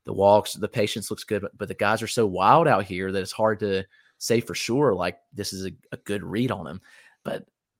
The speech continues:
honestly, like, I can't move him up much in my rankings at all. And I moved him out to the top one hundred, even though the stat line looks good, he didn't really impress me enough to say,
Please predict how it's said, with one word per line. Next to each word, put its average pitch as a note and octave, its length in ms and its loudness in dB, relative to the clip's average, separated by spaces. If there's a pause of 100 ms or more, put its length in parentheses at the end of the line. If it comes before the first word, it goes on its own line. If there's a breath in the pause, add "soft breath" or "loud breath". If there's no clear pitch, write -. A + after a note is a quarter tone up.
(120)
honestly, D#3+ 460 2
like, G#2+ 260 0 (760)
I C3 180 2
can't F#3 360 -2
move B2 240 0
him C3 180 -2
up G2 260 -2
much G2 240 -4
in G#2+ 60 -8
my F#2 120 -4
rankings F#2 360 -6
at F3 60 -8
all. F#2+ 140 -4
And F#2+ 80 -4
I A2+ 80 -2
moved C3+ 160 0
him B2+ 100 -4
out A#2+ 140 -2
to - 80 -10
the A2 80 -6
top - 260 -4
one A2 100 -4
hundred, A2+ 360 -4 (400 loud breath)
even D#3+ 260 -2
though D#3+ 140 2
the B2+ 60 0
stat A#2 340 0
line A#2 240 -2
looks A2+ 180 -2
good, A#2+ 320 2 (380 soft breath)
he A#2+ 220 0
didn't A2+ 280 0
really G#2 320 2
impress G2 340 -4
me G2 100 -6
enough F#2 240 -6
to - 80 -12
say, F2 420 -4